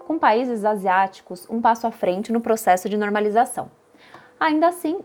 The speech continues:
os ativos de risco encontraram sustentação ao longo do mês, mesmo após a assimilação do choque,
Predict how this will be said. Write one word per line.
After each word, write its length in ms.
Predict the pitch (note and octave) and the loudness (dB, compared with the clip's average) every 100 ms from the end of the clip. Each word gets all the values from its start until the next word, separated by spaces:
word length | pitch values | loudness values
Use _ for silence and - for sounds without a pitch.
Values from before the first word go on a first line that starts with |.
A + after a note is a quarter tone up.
| C#4 | -2
os 80 | |
ativos 380 | E4 E4 D#4+ D4 | 0 0 -2 -2
de 80 | A3 | -4
risco 500 | G#3+ C4 D4+ - A3 | -2 -4 -4 -4 -2
encontraram 640 | B3+ B3+ A3 A3+ A3 A3 A#3 | 0 0 0 0 0 0 -4
sustentação 720 | E4+ - E4+ D#4 B3+ B3+ B3+ | -8 -6 0 2 2 2 2
ao 80 | B3+ | 2
longo 300 | B3 A#3+ G3 | 2 0 -2
do 100 | F3+ | -6
mês, 380 | E3+ G3+ - | -4 -4 -4
mesmo 300 | C4+ C#4 F#4 | -6 -6 -4
após 320 | D#4 - C4+ C#4+ | -2 4 6 4
a 20 | |
assimilação 560 | C#4 C4+ C4+ C4+ C#4 | -4 -4 -4 -4 -4
do 80 | D4+ | -4
choque, 500 | E4 G#3+ E3 E3+ - | -4 0 0 -2 -16